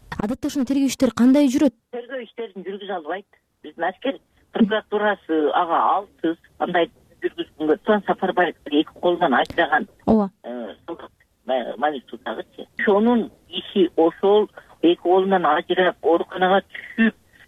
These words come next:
Speaker 2: э, колун ампутировать кылгандан кийин дагы кылмыш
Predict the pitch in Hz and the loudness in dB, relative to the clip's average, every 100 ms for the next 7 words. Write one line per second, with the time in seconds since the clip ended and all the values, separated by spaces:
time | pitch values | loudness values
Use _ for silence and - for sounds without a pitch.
0 | - - - _ - - - 403 415 381 | -2 0 0 _ -20 -4 0 0 0 -2
1 | 311 233 - - 190 - - 220 202 190 | 0 -2 -4 -4 -4 -6 -2 2 2 0
2 | - 196 202 202 202 156 107 - 196 196 | 0 -2 2 2 0 -4 -8 -2 -2 -2
3 | _ - - 254 214 175 160 349 - _ | _ -10 0 2 4 2 2 0 -2 _
4 | - 190 185 | -6 -2 -4